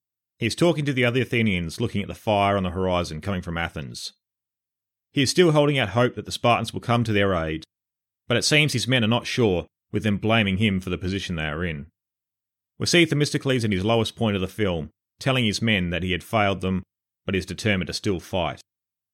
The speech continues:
He allows anyone not wanting to stay with him to leave if they wish, which sees him move into a motivational speech,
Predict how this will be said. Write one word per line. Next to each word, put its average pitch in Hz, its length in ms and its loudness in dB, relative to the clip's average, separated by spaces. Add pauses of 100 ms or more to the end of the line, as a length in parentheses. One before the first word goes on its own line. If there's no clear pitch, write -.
(320)
He 131 100 0
allows 143 320 4
anyone 123 340 2
not 117 140 0
wanting 123 220 0
to 107 60 -2
stay 113 280 2
with 92 160 0
him 90 200 -2
to 92 100 -6
leave 87 360 0
if 80 120 -10
they 80 120 -6
wish, - 460 -8 (380)
which - 180 -4
sees 139 320 2
him 104 140 2
move 104 180 4
into 95 220 -2
a 90 40 0
motivational 85 600 -2
speech, - 560 -6